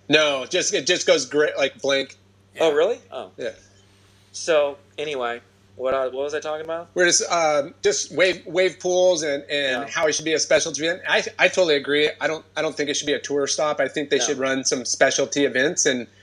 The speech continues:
Speaker 1: you know,
Speaker 2: Like
Speaker 1: uh,
Speaker 2: they
Speaker 1: make
Speaker 2: did back in the day, they'd have a specialty event, like, like Waimea, the Eddy, you know, it's a specialty event.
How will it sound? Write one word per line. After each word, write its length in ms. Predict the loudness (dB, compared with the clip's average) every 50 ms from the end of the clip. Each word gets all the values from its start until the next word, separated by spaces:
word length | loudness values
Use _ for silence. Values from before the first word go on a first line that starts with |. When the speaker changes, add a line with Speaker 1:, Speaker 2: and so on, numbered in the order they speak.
| -20 _ _ _ _ _ _
Speaker 1:
you 80 | -2 0
know, 260 | 4 4 4 2 2 -4 -16 _ _ _ _ _ _ _ -2
Speaker 2:
Like 120 | 0 2 2
Speaker 1:
uh, 40 | 2
Speaker 2:
they 80 | 4
Speaker 1:
make 120 | 2 2 2
Speaker 2:
did 80 | 0 -2
back 200 | -2 -2 -2 -4
in 60 | -6
the 80 | -10 -6
day, 240 | -4 -2 -2 -2 -4
they'd 160 | -6 -6 -6
have 120 | -6 -6 -8
a 20 |
specialty 540 | -8 -4 -4 -4 -4 -4 -8 -12 -8 -8 -8
event, 260 | -8 -6 -8 -8 -6
like, 160 | -6 -6 -6 -8 _ -4 0
like 140 | 0 0 -2 -4 -10 -6
Waimea, 440 | -2 -2 -2 -2 -4 -8 -6 -6 -6
the 100 | -6 -4
Eddy, 200 | -4 -4 -4 -4
you 140 | -6 -12 -12 -10
know, 80 | -10
it's 100 | -10 -10
a 40 | -12
specialty 480 | -8 -6 -6 -6 -6 -10 -18 -18 -16 -16
event. 200 | -16 -16 -18 -20